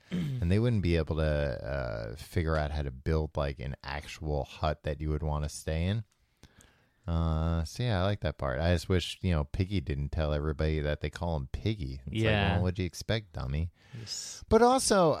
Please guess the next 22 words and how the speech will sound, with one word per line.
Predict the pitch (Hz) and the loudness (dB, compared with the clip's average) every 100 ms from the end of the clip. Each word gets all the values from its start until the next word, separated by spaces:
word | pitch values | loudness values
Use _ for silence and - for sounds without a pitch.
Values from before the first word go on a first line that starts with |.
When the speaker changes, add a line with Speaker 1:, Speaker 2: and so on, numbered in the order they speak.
| - | 0
Speaker 2:
a-, | 143 131 | 0 4
and, | 127 120 123 | 4 4 6
you | 143 | 6
know, | 117 | 8
we'll | 107 135 | 8 6
see | - 147 | 6 4
in | 127 104 92 | 6 6 6
later | 104 98 85 | 8 8 6
chapters, | - 110 110 - 82 78 | 6 6 6 6 2 0
but, | - 95 87 | 2 2 4
like, | 87 82 73 | 4 2 4
uh, | 82 80 78 73 - - - _ _ - | 4 4 2 -2 -10 -20 -20 _ _ -2
you | 110 | 4
know, | 98 80 71 - | 6 6 2 2
how, | 110 151 185 147 101 85 - | 4 8 10 10 6 0 -10
realistically, | 101 110 190 131 123 - 110 90 87 | 0 6 8 8 8 6 2 4 6
how | 92 123 | 6 6
long | 113 117 120 | 6 6 4
can | 98 87 | 4 4
he | 82 | 4
stay | - - 95 | 0 2 4
overweight? | 87 95 85 76 71 80 92 | 6 6 6 2 2 2 0